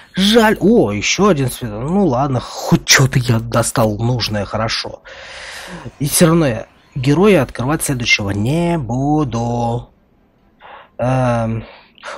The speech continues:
ох ты, блин, нифига себе, он стоит две семьсот. О, о, три, триста, точно, триста стоит. Один сундук уже триста, я забыл. Две семьсот, <laughs> тоже сказал.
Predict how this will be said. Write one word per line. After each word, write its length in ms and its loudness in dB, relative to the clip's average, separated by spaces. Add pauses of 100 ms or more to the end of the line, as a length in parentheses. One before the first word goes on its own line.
ох 300 4
ты, 200 -4
блин, 540 -2
нифига 420 -4
себе, 180 -4
он 160 -6
стоит 400 -8
две 180 -4
семьсот. 760 -8 (720)
О, 600 0
о, 60 -2
три, 320 -2
триста, 540 2
точно, 460 0
триста 440 -2
стоит. 380 -6
Один 200 -4
сундук 300 -6
уже 160 -6
триста, 400 -8
я 160 -8
забыл. 480 -6 (1160)
Две 540 -16
семьсот, 520 -14 (380)
<laughs> 360 0
тоже 200 -8
сказал. 340 -16